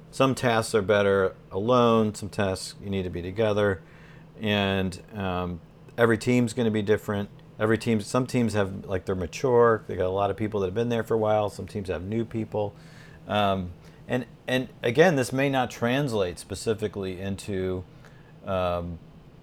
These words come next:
a work from home versus remote decision. In fact, it might be that you just realize, "Hey, I've got some new people on our remote team,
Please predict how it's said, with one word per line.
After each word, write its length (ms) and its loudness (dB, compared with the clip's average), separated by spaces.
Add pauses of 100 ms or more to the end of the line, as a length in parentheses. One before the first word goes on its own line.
(380)
a 60 -4
work 200 -2
from 140 -6
home 260 -2
versus 360 -6
remote 480 -2 (800)
decision. 680 -2
In 60 -8
fact, 300 4
it 60 0
might 220 2
be 160 2
that 320 2 (360)
you 80 -4
just 160 0
realize, 300 6
"Hey, 220 4
I've 120 4
got 140 4
some 120 0
new 120 2
people 340 0
on 140 2
our 120 2
remote 360 0
team, 400 -2